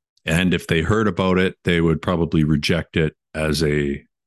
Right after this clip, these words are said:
default response, not because they're bad people, but because they just, it, it sounds weird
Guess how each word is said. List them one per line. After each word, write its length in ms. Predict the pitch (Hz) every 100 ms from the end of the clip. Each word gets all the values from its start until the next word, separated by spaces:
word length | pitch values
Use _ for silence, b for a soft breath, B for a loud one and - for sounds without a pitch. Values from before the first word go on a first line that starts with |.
| _ -
default 440 | 92 - 80 73
response, 580 | 76 - 87 73 67 - b b b b _ -
not 180 | 82
because 300 | - - 82
they're 240 | - 76 71
bad 360 | - 85 76
people, 320 | - 196 208 196
but 220 | 147 139
because 340 | 123 123 113
they 160 | 107 98
just, 320 | 98 85 -
it, 160 | 92 -
it 180 | 85 -
sounds 400 | 98 85 85 76
weird 360 | 76 64 60